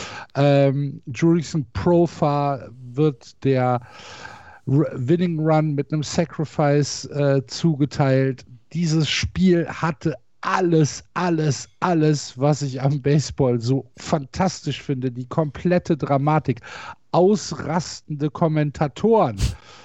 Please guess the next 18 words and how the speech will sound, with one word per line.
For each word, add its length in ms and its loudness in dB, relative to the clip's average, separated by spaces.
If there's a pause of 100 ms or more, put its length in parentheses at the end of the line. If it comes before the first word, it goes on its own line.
(220)
ähm, 420 0 (800)
auf 300 -2
beiden 480 -2
Seiten. 560 -10 (420)
Ein, 480 -2
äh, 320 -2
Rookie 640 4
mit, 420 0
äh, 320 2
Victor 400 2
Carantini, 840 2
der 360 2
drei 400 0
R 280 2
B 160 -2
Is 480 0
reingehauen 760 2
hat. 260 0